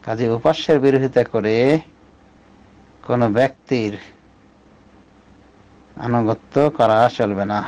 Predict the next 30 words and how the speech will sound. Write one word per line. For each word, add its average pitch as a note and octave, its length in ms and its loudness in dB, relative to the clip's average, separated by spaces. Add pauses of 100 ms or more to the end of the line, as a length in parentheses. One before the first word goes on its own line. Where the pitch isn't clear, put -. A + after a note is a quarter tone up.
ইন্নামা C3 400 4 (100)
তাআতু B2+ 540 0 (480)
ফিল F#3 140 0
মারুফ, B2+ 440 2 (160)
বুখারী A#2+ 220 -2
শরীফ A#2 200 -2
হাদিসে A2+ 300 -2
রাসূলুল্লাহ A2+ 540 -2
সাল্লাল্লাহু G#2+ 420 -4
আলাইহি C#3 180 2
ওয়াসাল্লাম - 20 0 (760)
বলেন, B2+ 220 0
আনুগত্য C#3 260 -2
কেবল A#2+ 280 2
চলবে A#2 460 0
মারুফ, A#2 420 2 (240)
ভালো B2 240 0
কাজের G#2+ 360 -2
ক্ষেত্রে। G2 520 -8 (1700)
সুতরাং C3 420 0
পিতামাতা C#3 800 2
অবাধ্য B2 400 0
কোনো A#2+ 240 -2
কাজে A2 340 0
নির্দেশ A2+ 400 -4
করলে E3+ 160 -4
সেটা G3 200 -2
মানা A#2+ 240 2
যাবে G2+ 200 0
না, F#2+ 100 -4